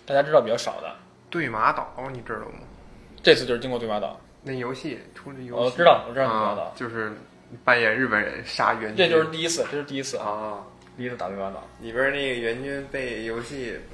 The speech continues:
Speaker 2: 就是衬托描写特别牛逼。
Speaker 1: 是吗？
Speaker 2: 嗯。
Speaker 1: 说援军啊？
Speaker 2: 对。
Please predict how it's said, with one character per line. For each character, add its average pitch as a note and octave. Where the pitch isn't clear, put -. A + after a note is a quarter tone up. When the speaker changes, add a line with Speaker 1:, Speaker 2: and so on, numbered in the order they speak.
Speaker 2:
就 G#2
是 G2+
衬 B2
托 B2
描 A2
写 A2+
特 A#2+
别 G2+
牛 G2+
逼。 B2+
Speaker 1:
是 A2+
吗？ G2+
Speaker 2:
嗯。 A2+
Speaker 1:
说 -
援 A#2
军 A#2
啊？ F#2
Speaker 2:
对。 G2+